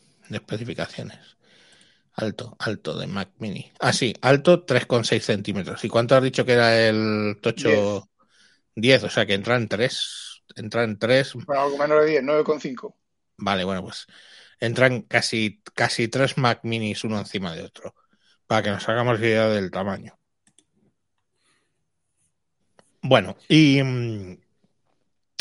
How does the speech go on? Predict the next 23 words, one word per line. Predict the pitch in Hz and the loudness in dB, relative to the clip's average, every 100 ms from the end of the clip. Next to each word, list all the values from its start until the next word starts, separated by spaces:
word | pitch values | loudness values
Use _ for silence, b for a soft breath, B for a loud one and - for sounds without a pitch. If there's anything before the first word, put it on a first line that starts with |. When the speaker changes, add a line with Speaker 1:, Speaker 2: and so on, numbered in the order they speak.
| - | -6
Speaker 1:
el | 117 120 113 110 104 | 2 2 2 0 0
rollo | 117 123 120 | 2 4 2
este, | - 143 | 2 0
pues | 143 113 101 90 85 85 | 2 2 2 2 -2 -2
básicamente | 110 - 110 113 127 151 - - | -2 -2 -2 -2 0 0 -2 0
hay | 120 127 - | 2 2 -2
dos, | 123 113 120 117 - - _ _ _ | -8 0 2 2 -2 -12 _ _ _
dos | - 113 127 123 | -12 0 0 0
tipos | 131 127 135 | -6 0 0
de | 113 | 0
Mac | 104 101 98 92 | -2 -2 -4 -12
Studio, | - 90 67 76 - | -10 -10 -10 -14 -8
¿vale? | 104 175 - b b b b b b | -4 -4 -8 b b b b b b
El | - 113 | -4 0
Mac | 139 147 | 2 0
Studio | 131 117 98 90 80 - _ _ | -4 -2 0 0 -2 -6 _ _
puede | 131 131 120 | 4 6 4
venir | 107 101 87 80 _ _ | 0 -4 -6 -12 _ _
con | - 123 98 87 _ _ _ _ - | 2 2 2 -8 _ _ _ _ -2
el | 117 110 104 110 - | 2 2 0 -2 -2
M | 127 120 113 | 0 2 2
uno | 113 101 | 0 2
Max | 131 262 - - - | 4 2 0 -8 -8